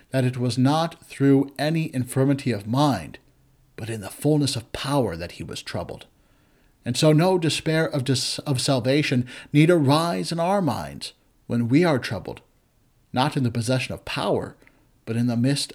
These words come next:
of our weakness. He certainly bore the infirmity of the flesh, an infirmity which was swallowed up in his resurrection. But he who was not only man, but also God, surpassed by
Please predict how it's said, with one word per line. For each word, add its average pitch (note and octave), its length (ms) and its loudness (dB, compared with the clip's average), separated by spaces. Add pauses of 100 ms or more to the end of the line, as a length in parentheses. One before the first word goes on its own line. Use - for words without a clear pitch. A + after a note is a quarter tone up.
of B2 100 -4
our B2 160 0
weakness. A#2 640 -4 (600)
He C3+ 220 2
certainly B2+ 560 0
bore C3 400 2
the A#2+ 160 0
infirmity B2 640 0
of B2 220 -2
the G2+ 100 -4
flesh, F#2+ 500 -6 (480)
an C#3 100 2
infirmity E3 600 4
which E3+ 220 0
was C#3+ 180 2
swallowed E3+ 420 2
up F#3 320 2
in B2+ 120 2
his A#2+ 200 0
resurrection. B2+ 840 -2 (840)
But B2+ 160 0
he F3 440 -4
who D3+ 240 2
was C#3 180 2
not C#3+ 320 2
only B2+ 300 4
man, A2+ 440 2
but C3 160 -2
also D#3+ 320 2
God, D3+ 480 0 (380)
surpassed D3 680 -4
by B2 340 2